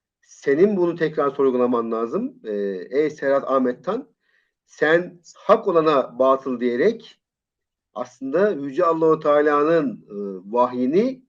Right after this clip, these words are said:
ne yapmış oldun? Ötekileştirmiş oldun, reddetmiş oldun.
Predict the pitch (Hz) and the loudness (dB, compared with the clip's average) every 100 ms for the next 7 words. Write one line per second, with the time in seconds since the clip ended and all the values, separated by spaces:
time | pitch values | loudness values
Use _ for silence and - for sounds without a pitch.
0 | _ _ 147 165 170 - 143 135 180 233 | _ _ 2 2 2 -2 -2 -2 -2 -6
1 | - _ _ 139 135 156 160 156 151 143 | -12 _ _ -8 -6 -8 -4 -4 -6 -10
2 | 160 165 147 123 113 156 175 131 151 151 | -10 -6 -2 -2 -2 -4 0 0 2 -2
3 | - 120 131 113 107 160 208 - | -6 -10 -4 -4 -2 0 0 -4